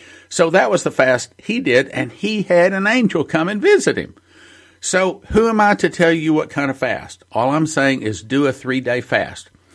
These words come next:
Probably a good fast might be, hey, maybe no meat. Or, uh, may-, maybe no Cokes. I mean, that's not very much of a pa-, fast, but you know, it's between you and God.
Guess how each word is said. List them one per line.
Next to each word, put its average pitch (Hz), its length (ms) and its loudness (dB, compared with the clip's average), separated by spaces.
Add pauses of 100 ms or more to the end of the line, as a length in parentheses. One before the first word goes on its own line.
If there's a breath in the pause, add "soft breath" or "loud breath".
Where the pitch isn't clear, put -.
(300 loud breath)
Probably 139 800 2
a 117 120 -6
good 110 260 -6
fast 120 360 0
might 127 240 -2
be, 123 160 -4
hey, 131 240 -8
maybe 123 340 -2
no 135 220 2
meat. 143 400 -2 (880 loud breath)
Or, 139 420 4 (320 soft breath)
uh, 123 520 2 (380)
may-, 135 220 -2
maybe 147 300 2
no 160 140 2
Cokes. - 520 0
I 104 60 -4
mean, 110 160 -6
that's 123 340 -4
not 127 280 -4
very 117 180 2
much 113 260 -4
of 101 80 -12
a 101 80 -6
pa-, 95 260 -2
fast, 101 380 -6
but - 200 -4
you 165 260 -4
know, 180 160 4
it's 131 140 -2
between 147 360 2
you 185 140 0
and 185 120 0
God. 151 340 6